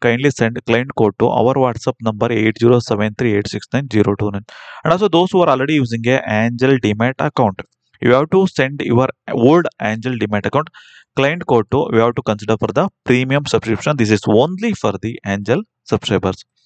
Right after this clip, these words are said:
So now coming to the Bank Nifty, overall the structure is positive. Uh, Tuesday you have to be considered for the positive view. If in case Bank Nifty, Tuesday also I will suggest that forty-six thousand is the neckline.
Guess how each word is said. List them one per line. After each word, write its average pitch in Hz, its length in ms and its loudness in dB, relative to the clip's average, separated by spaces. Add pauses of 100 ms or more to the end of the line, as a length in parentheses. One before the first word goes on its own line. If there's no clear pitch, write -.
(380)
So - 140 0
now 180 280 2
coming 156 300 -2
to 156 80 -2
the 147 140 2
Bank 110 440 -2
Nifty, 139 380 -4
overall 123 580 2
the 127 120 -6
structure - 500 -6
is 123 200 -4 (240)
positive. 113 520 -2 (960)
Uh, 98 340 -2
Tuesday 139 520 2
you 110 100 2
have 107 220 2
to 120 60 0
be 120 140 -2
considered 113 460 -2
for 117 180 -4
the 131 180 -2 (140)
positive 107 520 -2
view. 127 240 2 (140)
If 113 180 -2
in 127 160 -4
case 147 280 -2 (140)
Bank 113 400 -4
Nifty, - 380 -6 (920)
Tuesday 151 340 4
also 135 260 0
I 127 80 0
will 113 120 -2
suggest 107 400 0
that 120 140 0 (460)
forty-six 147 540 -4
thousand 131 320 0
is 107 140 -8
the 139 120 -2
neckline. 120 520 -2